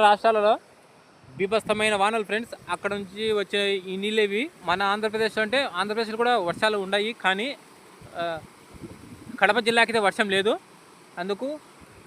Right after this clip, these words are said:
అక్కడి నుంచి వచ్చే నీళ్ళు ఇవి కాలువల ద్వారా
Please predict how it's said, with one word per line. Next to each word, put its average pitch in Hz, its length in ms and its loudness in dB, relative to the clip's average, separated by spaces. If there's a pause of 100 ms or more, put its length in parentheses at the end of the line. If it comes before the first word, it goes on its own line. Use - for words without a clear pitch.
(100)
అక్కడి 214 260 0
నుంచి 233 280 -4
వచ్చే 220 240 0
నీళ్ళు 226 220 -2
ఇవి 233 120 -2 (2000)
కాలువల 233 360 4
ద్వారా 240 200 8